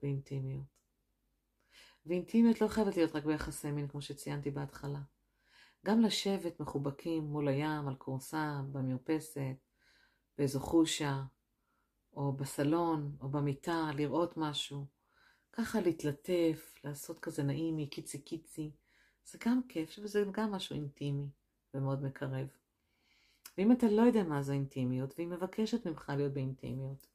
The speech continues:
אז תשאל, מה זו אינטימיות בשבילך? איך את תרגישי שאת באינטימיות איתי? מה יביא אותך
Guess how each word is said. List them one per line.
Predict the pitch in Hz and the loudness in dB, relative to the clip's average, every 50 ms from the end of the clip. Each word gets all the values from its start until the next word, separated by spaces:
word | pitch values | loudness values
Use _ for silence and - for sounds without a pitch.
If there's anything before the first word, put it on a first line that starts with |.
| _ _ _ _ _ _ _ _ _ _ _ _ _ _ _ _ _ _ _ _ _ _ - | _ _ _ _ _ _ _ _ _ _ _ _ _ _ _ _ _ _ _ _ _ _ -6
אז | 147 143 139 - - - | -4 -4 -4 -6 -10 -14
תשאל, | - - 139 - - - - 226 240 214 180 165 156 _ _ _ _ _ _ _ _ _ _ _ _ _ _ _ - | -14 -12 -10 -10 -10 -6 -2 -2 0 -2 -2 -6 -12 _ _ _ _ _ _ _ _ _ _ _ _ _ _ _ -6
מה | 156 175 185 | -4 -2 2
זו | - 247 | 4 4
אינטימיות | 240 214 190 - - 147 139 139 139 131 | 4 4 2 0 0 2 2 2 2 0
בשבילך? | - 131 - - - 139 135 135 139 143 147 143 - - _ _ _ _ _ _ _ _ _ _ _ _ _ _ _ _ _ _ _ _ _ _ _ _ _ _ _ _ _ _ _ _ _ _ _ _ _ _ _ _ _ _ _ _ _ _ _ _ _ - | -2 -4 -6 -4 -2 -2 0 0 -2 -4 -6 -10 -16 -20 _ _ _ _ _ _ _ _ _ _ _ _ _ _ _ _ _ _ _ _ _ _ _ _ _ _ _ _ _ _ _ _ _ _ _ _ _ _ _ _ _ _ _ _ _ _ _ _ _ -8
איך | 190 190 - | -4 0 0
את | 240 233 | 0 2
תרגישי | - 196 165 131 - 143 139 135 - | 2 0 0 0 0 0 0 0 -2
שאת | 131 - 143 131 127 | -4 -2 -2 -2 0
באינטימיות | 139 139 139 135 135 - 143 139 135 135 131 135 135 - | 0 0 0 0 -2 -2 -2 0 0 0 -2 -4 -6 -8
איתי? | 139 139 - - 147 143 147 147 143 _ _ _ _ _ _ _ _ _ _ _ _ _ _ _ _ _ _ _ _ _ - - - - _ _ - | -12 -12 -10 -10 -8 -8 -8 -10 -12 _ _ _ _ _ _ _ _ _ _ _ _ _ _ _ _ _ _ _ _ _ -20 -20 -20 -20 _ _ -2
מה | 165 190 220 247 | 2 6 8 8
יביא | 254 233 196 160 151 165 180 180 | 8 8 6 2 0 2 2 2
אותך | 180 170 - - 143 123 123 127 - - - - | 2 0 -2 -2 0 0 0 -2 -4 -10 -20 -20